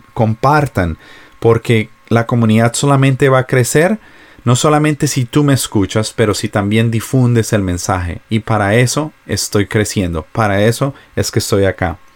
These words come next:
Por tanto, muchachos y muchachas, déjenme saber, todos ustedes son mis superestrellas, me siento muy orgulloso de todos ustedes.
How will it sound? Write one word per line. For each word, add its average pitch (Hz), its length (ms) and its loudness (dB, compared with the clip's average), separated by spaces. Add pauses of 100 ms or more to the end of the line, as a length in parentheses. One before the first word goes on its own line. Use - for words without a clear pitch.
(100)
Por 117 160 2
tanto, 139 300 0
muchachos 147 560 0
y 156 80 2
muchachas, 143 720 0
déjenme 135 400 2
saber, 123 560 2 (380)
todos 135 260 4
ustedes 127 360 2
son 131 200 2
mis 127 140 4
superestrellas, 123 1120 0 (360)
me 107 120 0
siento 120 420 0
muy 127 380 4
orgulloso 117 520 2
de 117 80 2
todos 117 360 2
ustedes. 113 680 -2